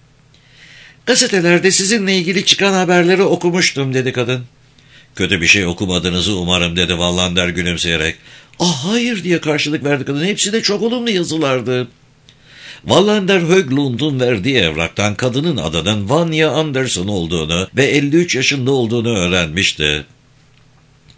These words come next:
Wallander ağır adımlarla dükkanda dolaşmaya başladı. Alışkanlıkla attığı her adıma dikkat ediyordu. Çiçek kokuları anılarını canlandırmıştı.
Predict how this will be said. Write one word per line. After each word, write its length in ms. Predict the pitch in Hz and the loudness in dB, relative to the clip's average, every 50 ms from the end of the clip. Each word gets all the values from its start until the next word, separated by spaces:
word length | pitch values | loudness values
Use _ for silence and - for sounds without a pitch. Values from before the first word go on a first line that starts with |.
| _ - - - - - - - - | _ -20 -20 -20 -20 -20 -20 -18 -6
Wallander 600 | - 101 123 175 185 196 202 185 170 185 180 143 | -2 2 2 4 4 4 2 2 2 2 2 2
ağır 280 | 110 151 156 165 160 | 2 2 2 2 2
adımlarla 640 | 123 82 71 87 82 80 80 78 78 80 95 101 90 | 0 -2 -2 -4 -4 -4 -4 -4 -2 -2 -2 -2 -2
dükkanda 520 | 120 127 - - 131 120 123 120 139 123 110 | -4 -4 -4 -4 -4 -4 -2 -2 -2 -2 -2
dolaşmaya 600 | 107 107 104 104 - - 80 85 87 92 90 80 | -2 -2 0 0 -2 -2 -2 -2 -2 -2 -2 -2
başladı. 560 | 78 76 - - 78 76 76 76 76 78 - - - - - _ - | -2 -2 -2 -2 -2 -2 -2 -2 -4 -4 -8 -12 -20 -20 -20 _ 0
Alışkanlıkla 840 | 120 147 170 185 - - - 160 160 165 175 202 - - 160 139 147 | 2 4 4 6 4 4 4 2 0 2 2 0 0 0 0 0 0
attığı 340 | 156 151 - - 156 151 | -2 -2 -4 -2 -2 0
her 160 | 143 160 185 151 | 0 0 2 2
adıma 360 | 135 120 120 127 131 131 98 | 2 2 2 0 -2 -2 -2
dikkat 320 | 113 - - - 110 104 | -4 -4 -2 -4 -2 -2
ediyordu. 600 | 95 71 71 80 80 80 78 73 78 76 73 71 - _ _ - | -2 -2 -2 -2 -2 -2 -4 -4 -4 -6 -6 -6 -10 _ _ -4
Çiçek 400 | - 82 78 - 120 135 - - | -4 -2 0 -2 -2 -2 -6 -6
kokuları 500 | 92 87 82 - 87 82 80 80 104 - | -8 -8 -6 -4 -4 -2 -2 -2 -2 -4
anılarını 560 | - 117 113 123 123 113 107 104 101 117 110 | -2 -4 -4 -2 -2 -2 -2 -2 -2 -2 -2
canlandırmıştı. 1120 | 87 101 101 92 87 92 92 90 85 90 87 82 78 90 87 - - - 76 73 73 71 | -2 -2 -2 -2 -4 -4 -4 -2 -2 -2 -4 -2 -2 -2 -2 -4 -4 -6 -6 -6 -6 -8